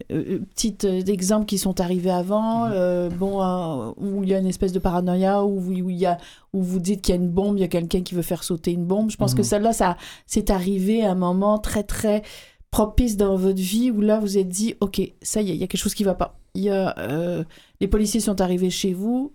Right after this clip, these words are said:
Speaker 1: et ensuite, vous avez découvert comment que vous étiez bipolaire.
Speaker 2: Et vous savez, des fois, je me demande, parce que j'en parlais avec un ami, il dit, « Pourquoi vous ne donnerez pas la scène, faire un spectacle, ce, ce qui s'est vraiment passé ? »
Speaker 1: Hmm.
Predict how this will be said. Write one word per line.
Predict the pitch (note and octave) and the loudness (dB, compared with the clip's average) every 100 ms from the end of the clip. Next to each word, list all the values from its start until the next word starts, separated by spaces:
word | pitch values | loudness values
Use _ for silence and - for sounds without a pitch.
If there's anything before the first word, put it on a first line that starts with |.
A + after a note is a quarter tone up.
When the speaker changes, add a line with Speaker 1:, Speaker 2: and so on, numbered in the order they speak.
| - | -4
Speaker 1:
et | A3 - | -2 0
ensuite, | F#3+ F#3+ A#3 - - _ _ _ _ _ - | -2 -2 -4 -6 -20 _ _ _ _ _ -4
vous | G3 G3+ | 0 2
avez | G3 G3 | 2 -2
découvert | F#3 F#3+ G3 G#3 G#3+ | -4 -8 -2 -2 -2
comment | - A3 G3+ G3+ A3 | 0 0 0 -2 -2
que | - G3+ | -4 -4
vous | F#3+ F#3 | -2 -2
étiez | F3 - | -2 -2
bipolaire. | F#3+ E3+ D#3+ D#3+ - - - _ _ _ _ - _ _ _ _ _ - | -4 -4 -4 -4 -6 -14 -20 _ _ _ _ -20 _ _ _ _ _ -2
Speaker 2:
Et | C3+ B2 | 2 2
vous | G#2 A#2+ C3+ | 2 2 0
savez, | - C#3 D3+ F3+ F3 - - C3+ | 2 4 4 4 4 2 0 0
des | A#2+ C3+ | 2 2
fois, | C3+ G3+ F#3+ | 2 2 4
je | D3+ | 4
me | A#2 G#2 | 2 2
demande, | A2+ C3+ C3+ | 4 2 2
parce | A#2 | 0
que | A2 | 2
j'en | G#2+ | 2
parlais | G2 A2+ B2+ | 2 2 2
avec | A2+ A2 | 2 0
un | G#2 | 2
ami, | G#2 A2 | 2 2
il | |
dit, « | G#2 G2+ - - - | 2 0 -2 -16 -10
Pourquoi | - - A#3+ | -8 0 0
vous | D#3+ A#2 | 0 0
ne | G#2 G2 G2 A2 | 2 2 2 -2
donnerez | C3 G#2+ A#2 A2+ A2 | -2 2 4 4 2
pas | G#2+ C3+ | 4 4
la | A#2+ | 4
scène, | A2 - C3+ B2+ C3 - - | 0 0 2 4 2 -2 -16
faire | - D3+ C3+ | -4 0 2
un | A#2+ | 2
spectacle, | - - A#2+ - C3 C3 | 0 0 2 4 2 2
ce, | A2+ F#2 - - - | 0 -2 -4 -18 -14
ce | - C3+ | -4 -2
qui | C3 | -2
s'est | B2+ - A2+ | 0 2 2
vraiment | F#2 A2 A#2 A2+ | 2 2 2 2
passé ? » | F2 - F#2 D#2 _ - | -2 -2 -6 -8 _ -6
Speaker 1:
Hmm. | G3+ | -6